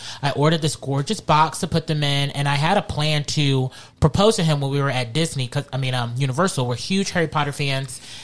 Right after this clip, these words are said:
and I was gonna propose to him in front of Gringotts and, like, make it really sappy and Harry Pottery, and I just was so anxious because I had the rings and I couldn't hide them. I hid them in my car. I was nervous he was gonna go clean my car 'cause he's sweet and he does shit like that.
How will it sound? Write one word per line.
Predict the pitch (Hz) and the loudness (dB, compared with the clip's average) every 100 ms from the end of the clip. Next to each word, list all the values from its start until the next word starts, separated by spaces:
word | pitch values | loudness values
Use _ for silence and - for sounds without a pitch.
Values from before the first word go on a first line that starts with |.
| - | -8
and | 151 147 143 - | -2 0 0 0
I | 147 | 0
was | 147 | 0
gonna | 151 | -2
propose | 131 135 170 170 | -2 0 0 2
to | |
him | 151 143 | 2 2
in | 139 | 0
front | - 143 | -2 -2
of | 139 | -2
Gringotts | 127 143 135 131 131 - - - | -2 -2 0 0 0 -2 -10 -6
and, | 135 | -4
like, | 131 127 | -2 -2
make | 135 | -4
it | 123 | -2
really | 127 120 | -4 -4
sappy | - 151 147 143 | 0 0 2 0
and | 135 | 0
Harry | 123 123 | 0 -2
Pottery, | 120 143 143 135 135 131 131 - | -2 0 0 2 0 -2 -4 -4
and | 131 123 120 117 - - - - | -4 -2 -4 -8 -12 -14 -16 -6
I | 151 | -2
just | 160 185 - | 0 -2 -4
was | 151 147 | -2 0
so | - 151 | 4 4
anxious | 143 180 - 147 - | 2 0 0 0 0
because | 147 135 | -2 -2
I | 135 | 0
had | 139 | 0
the | 131 | 0
rings | 127 156 147 | -2 -2 -2
and | 131 | -2
I | 123 | -2
couldn't | - 127 | -4 -6
hide | 107 131 160 | -2 -2 0
them. | 131 127 | -2 -2
I | 135 | -2
hid | 123 143 | -2 -2
them | 135 | -4
in | |
my | 127 120 | -4 -4
car. | - 180 175 | 2 6 6
I | 143 | 4
was | 131 120 | 0 0
nervous | 143 131 | 0 0
he | 143 | -4
was | 123 | -4
gonna | 127 123 | -4 -6
go | |
clean | 113 135 | -6 -6
my | 117 101 | -6 -2
car | - 160 156 | 4 4 4
'cause | 127 | 0
he's | 123 | -8
sweet | - 151 151 131 | -8 -4 -2 -4
and | 123 | -6
he | 113 | -8
does | 147 143 | -8 -8
shit | 151 | -8
like | 120 139 | -8 -8
that. | 135 135 - | -6 -6 -6